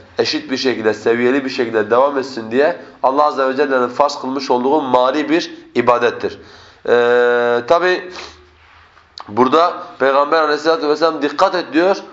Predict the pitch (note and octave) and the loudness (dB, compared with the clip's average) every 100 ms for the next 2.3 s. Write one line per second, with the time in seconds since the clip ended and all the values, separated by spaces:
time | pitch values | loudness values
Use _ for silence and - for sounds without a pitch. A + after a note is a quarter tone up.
0 | - - C#3 D3 E3+ D3 E3+ D3 D3+ D3 | -6 -2 2 2 2 0 -2 2 2 2
1 | D#3+ D3+ C#3+ C#3 C#3 D3 C#3 A2+ G#2+ D3 | 0 0 2 2 0 2 0 0 -2 0
2 | F#3+ F3 | 2 2